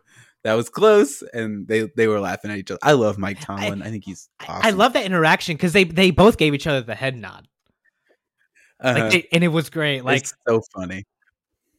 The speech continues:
Speaker 2: I like how genuinely
Speaker 1: It's awesome.
Speaker 2: happy
Speaker 1: I
Speaker 2: we
Speaker 1: love
Speaker 2: are right now
Speaker 1: football.
Speaker 2: with this 'cause it was great. It, it was truly,
Speaker 1: It was so cool.
Speaker 2: truly great.
Speaker 1: Football
Speaker 2: <laughs>
Speaker 1: is awesome.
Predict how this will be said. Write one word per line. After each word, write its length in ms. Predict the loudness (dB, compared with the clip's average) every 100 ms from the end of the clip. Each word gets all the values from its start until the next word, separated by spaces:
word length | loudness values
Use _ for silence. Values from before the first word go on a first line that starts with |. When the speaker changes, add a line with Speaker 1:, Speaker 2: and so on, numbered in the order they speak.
| _ _ _ _ _
Speaker 2:
I 160 | -4 0
like 160 | 0 -2
how 80 | -4
genuinely 320 | -8 -4 -2
Speaker 1:
It's 100 | -2
awesome. 240 | -6 -8 -10
Speaker 2:
happy 220 | -10 -2
Speaker 1:
I 100 | 0
Speaker 2:
we 40 |
Speaker 1:
love 120 | 0
Speaker 2:
are 20 | -4
right 100 | -10
now 0 | -10
Speaker 1:
football. 100 | -12
Speaker 2:
with 80 | -12
this 200 | -14 -16
'cause 160 | -14 -14
it 100 | -16
was 120 | -20
great. 320 | -18 -18 -20 _ _ _
It, 120 | -8 -6
it 120 | -4
was 160 | -6
truly, 400 | -8 -12 -12 -6 -2
Speaker 1:
It 60 |
was 180 | -2 -2
so 220 | -4 -6 -6
cool. 200 | -6 -6
Speaker 2:
truly 460 | -4 -6 -4 -4 -8
great. 60 |
Speaker 1:
Football 600 | _ 0 0 0 -4 -6 _ _ _ _
Speaker 2:
<laughs> 320 | -20 -18 -6
Speaker 1:
is 440 | -4 -2 -4 -6 -8 -14 _ _ -2
awesome. 540 | 0 0 -6 -12 -16